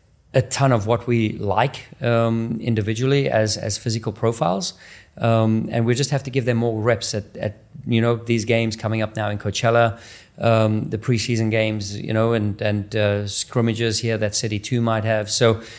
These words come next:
you know, there's no guarantees whichever direction, one or the other. Um, but it's great to have them with us right now.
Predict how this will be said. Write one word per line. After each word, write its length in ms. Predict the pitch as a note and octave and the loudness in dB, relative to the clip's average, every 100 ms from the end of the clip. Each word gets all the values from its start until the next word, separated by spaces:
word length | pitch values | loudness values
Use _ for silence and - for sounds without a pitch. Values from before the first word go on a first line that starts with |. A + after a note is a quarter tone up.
| - | -10
you 80 | - | 2
know, 120 | B2+ | 4
there's 180 | A#2 A#2 | 4 4
no 180 | C#3 C#3 | 6 6
guarantees 880 | A#2 C3+ B2+ A2 C#3 C3+ B2 G2+ G#2+ - - | 8 6 6 2 2 4 2 0 -4 -10 -10
whichever 380 | - B2+ - A#2 | -4 -2 0 2
direction, 540 | A2+ A2 A2+ A#2 A2+ G#2+ | 4 4 2 0 -2 0
one 160 | A#2 | 0
or 180 | G#2+ A2+ | 2 0
the 160 | G#2+ G#2+ | 2 4
other. 340 | B2 E3 E3+ - - - - | 6 4 2 -6 -20 -20 -2
Um, 460 | B2 A#2+ A#2 A2+ | 4 4 4 2
but 140 | A2 A#2 | 2 0
it's 120 | A2+ | 2
great 220 | C3 B2+ | 2 2
to 60 | A2+ | 0
have 200 | A#2 A2+ | -2 -2
them 120 | G#2+ | -2
with 160 | A2+ | -2
us 200 | D3 C#3 | -2 -2
right 160 | D3 D3+ | -4 -6
now. 240 | E3 F3 | -6 -6